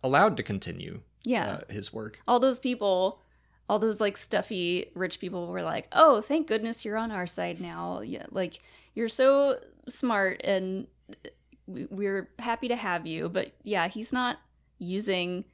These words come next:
Speaker 2: his intelligence for anything except filing.
Speaker 1: Yeah.
Speaker 2: And that's,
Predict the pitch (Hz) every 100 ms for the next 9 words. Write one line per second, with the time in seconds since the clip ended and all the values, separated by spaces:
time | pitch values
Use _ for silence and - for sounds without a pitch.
0 | _ _ 196 185 175 185 180 175 165 165
1 | - 180 170 165 - 165 165 - 170 -
2 | - - - - 160 160 156 160 185 _
3 | _ _ _ _ _ _ _ _ - -
4 | 85 87 - _ - - 208 -